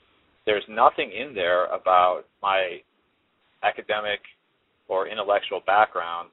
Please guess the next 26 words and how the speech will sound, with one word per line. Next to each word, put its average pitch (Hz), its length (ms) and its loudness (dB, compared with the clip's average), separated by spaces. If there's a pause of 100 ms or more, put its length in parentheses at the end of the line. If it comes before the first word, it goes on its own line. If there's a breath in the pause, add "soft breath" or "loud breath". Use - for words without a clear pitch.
(160)
until - 180 -12
you 101 100 -8
get 104 140 -10
to 98 60 -12
the 90 100 -8
very 104 240 -2
end 101 320 -8
where 90 120 -6
there's 87 180 -8
a - 100 -10
block 87 260 4
for 85 100 -12
P - 180 -18
M 90 160 -12
E, 85 240 -14 (640)
um, 87 320 4
and 76 160 -14
it's 90 160 -10
a, 98 60 -8
just - 260 -10
a - 60 -12 (100)
check 127 240 -2
block. 69 240 -8 (400)
Um, 196 400 2 (880)
when 120 160 -10
we 104 140 -8